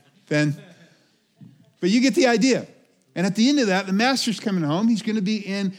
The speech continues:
a good mood. And, and the idea here is you're ready. You're waiting for him. The lamps are burning. It's warm and welcoming. This is the original, "We'll keep the lights on for you." You remember the old, uh, Motel Six? That guy's voice, "We'll keep the lights on for you," right?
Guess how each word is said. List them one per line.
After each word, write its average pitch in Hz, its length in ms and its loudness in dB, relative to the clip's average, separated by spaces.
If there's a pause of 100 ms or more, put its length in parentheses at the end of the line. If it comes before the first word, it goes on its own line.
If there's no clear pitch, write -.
(120)
a 165 80 -2
good 190 200 -2
mood. 208 280 0
And, 160 160 -4 (160)
and 175 160 2
the 190 100 4
idea 190 320 0
here 196 220 2
is 170 180 -2
you're 175 160 0
ready. 185 300 0
You're 143 240 -2
waiting 175 580 -2 (140)
for 165 260 0
him. 151 260 0
The 135 80 0
lamps 190 520 -4 (240)
are 170 100 -2
burning. 175 560 0
It's 165 320 -2
warm 214 560 0
and 160 220 -2
welcoming. 185 720 0
This 190 160 -2
is 208 120 -2
the 214 140 0
original, 208 600 0 (200)
"We'll 185 140 0
keep 214 240 2
the 208 80 2
lights 190 360 2
on 170 220 2
for 151 220 0
you." 123 160 0 (340)
You 156 80 -4
remember 175 220 4
the 175 140 4
old, 175 220 2
uh, 156 200 2
Motel 170 400 0
Six? - 480 -2 (160)
That 139 140 -2
guy's 139 260 0
voice, 135 260 -4
"We'll 127 120 -6
keep 139 220 -2
the 110 100 -6
lights 117 320 -4
on 104 200 -6
for 110 220 -6
you," 98 100 -6
right? 160 400 0